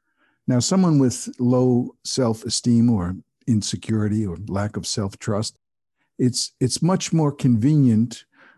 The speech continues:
uh, if not imperative, for them to avoid a lot of situations. Not making a phone call that might be a bit uncomfortable, not being honest with someone,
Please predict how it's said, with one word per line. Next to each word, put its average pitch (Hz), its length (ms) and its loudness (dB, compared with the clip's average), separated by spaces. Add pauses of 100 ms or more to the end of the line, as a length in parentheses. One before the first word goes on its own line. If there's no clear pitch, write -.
(200)
uh, 107 160 -4
if 123 240 -4
not 123 400 2
imperative, 120 760 0
for 120 200 -2
them 120 360 4
to 117 300 2
avoid 131 560 -2 (120)
a 123 60 0
lot 110 220 0
of 95 100 -6
situations. 92 960 -6 (680)
Not 117 400 0 (160)
making 120 360 2
a 104 60 0
phone 117 360 2
call 120 300 0
that 110 200 -2
might 110 240 0
be 123 120 2
a 104 60 0
bit 101 320 -4
uncomfortable, 120 880 -2 (500)
not 117 340 2
being 107 260 2
honest 113 480 -2
with 117 120 0
someone, 113 680 2